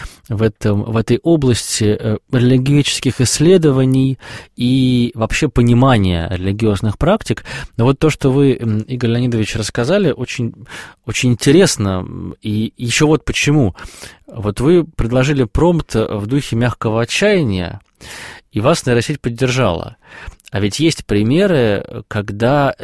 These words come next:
человек предлагает такой промпт в духе скорее, что жизнь бессмысленна, и вообще, как бы,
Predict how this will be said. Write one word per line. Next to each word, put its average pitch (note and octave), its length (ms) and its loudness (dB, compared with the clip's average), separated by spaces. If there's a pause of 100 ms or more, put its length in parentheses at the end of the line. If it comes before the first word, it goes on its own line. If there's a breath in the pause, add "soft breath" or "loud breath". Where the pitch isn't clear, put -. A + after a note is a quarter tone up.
(140)
человек G#2+ 840 -4 (400 loud breath)
предлагает A2+ 760 0
такой A#2+ 300 -4
промпт D3 560 -2
в A2 200 -6
духе C3 360 -2
скорее, B2+ 600 0
что - 220 -6
жизнь A#2+ 260 0
бессмысленна, A2+ 840 -2 (960 loud breath)
и G#2+ 120 -2
вообще, F3 580 2 (140)
как C#3+ 280 0
бы, C3 340 4